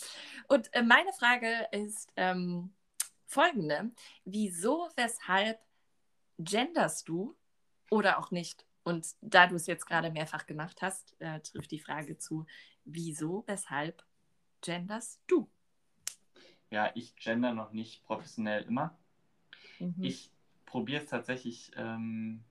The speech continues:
Speaker 2: also ich gendere noch nicht mit dieser Lücke.
Speaker 1: Mhm.
Speaker 2: FriseurInnen, SchauspielerInnen,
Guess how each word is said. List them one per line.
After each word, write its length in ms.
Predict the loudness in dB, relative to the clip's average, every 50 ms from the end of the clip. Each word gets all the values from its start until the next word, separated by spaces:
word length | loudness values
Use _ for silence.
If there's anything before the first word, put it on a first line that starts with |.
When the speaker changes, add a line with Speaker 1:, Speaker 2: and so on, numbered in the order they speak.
| _ _ _ _ _ _ _ _ _ _ _ _ _ _ _ _ _ _ _ _ _ _ _ _ _ -20 -20 _ _ _ _ _ _ _ _ _ _ _ _ _ _ _ _ _ _ _ _ _ _ _ _ _ _ _ _ _ _ -18 -18 -12 _
Speaker 2:
also 160 | -4 -2 -2 -2
ich 180 | -2 -4 -2
gendere 480 | 4 4 6 6 4 2 0 2 2 4
noch 220 | 4 2 2 0
nicht 400 | 0 0 0 0 -2 -4 -6 -2
mit 340 | 0 0 0 0 -4 _ -6
dieser 460 | -4 -4 -2 0 0 2 2 0 0
Lücke. 460 | -2 -4 -4 -2 0 0 0 0 0 -4 -10 _ _ _ -18 -16 -12 -6 -2
Speaker 1:
Mhm. 360 | -2 -2 0 0 -2 -4 -4 -6 _ _ _ _ _ _ _ _ _ _ _ _ _ _
Speaker 2:
FriseurInnen, 1000 | -8 -6 -6 -4 -4 -4 -4 -4 -4 -8 _ _ -4 -2 0 0 0 -2 -4 -6
SchauspielerInnen, 1400 | -6 -4 -4 -4 -4 -4 -8 -10 -10 -10 -8 -6 -4 -4 -4 -6 -8 _ _ -4 -2 -2 -2 -2 -4 -8 -10